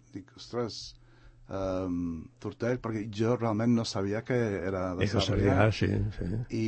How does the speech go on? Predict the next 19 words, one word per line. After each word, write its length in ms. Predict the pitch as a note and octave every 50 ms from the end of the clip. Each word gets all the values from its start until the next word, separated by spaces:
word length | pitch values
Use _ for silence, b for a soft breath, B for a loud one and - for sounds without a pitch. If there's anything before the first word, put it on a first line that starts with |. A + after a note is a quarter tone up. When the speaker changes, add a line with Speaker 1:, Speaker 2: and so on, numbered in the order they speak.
| A2+ A2
Speaker 1:
li 160 | G#2+ A2 A2
dic... 180 | G#2 G2+ G2+ - -
Que 160 | - G#2+ G#2+ G#2 G2+
Speaker 2:
Que 140 | G2 A#2 A#2
va 100 | A2+ A2+
treballar 400 | A#2 A#2+ A#2 A#2+ A2+ A2 A2 A2 A#2
amb, 200 | C3 C#3 C#3 D3
a, 60 | C3+
a 240 | B2 C3 - A#2+ A#2 A2+
la 200 | A2+ A2 G2+ -
pastisseria 560 | - G#2+ - - A#2 - A2+ G2+ G2+ A2 G#2
d'en 100 | G2+ F#2
Foix. 320 | F#2 - G#2 A2+ C#3 C#3
Speaker 1:
Sí, 140 | - - D3
exactament, 680 | A#2 A#2+ A2+ C#3 C3 B2 - D3 B2 A2+ G#2 G#2 G#2
sí, 160 | - - C#3+ C3+
sí, 220 | - - C#3 D3
això 240 | C#3 - - C3 B2
ja 160 | C3 D3 D#3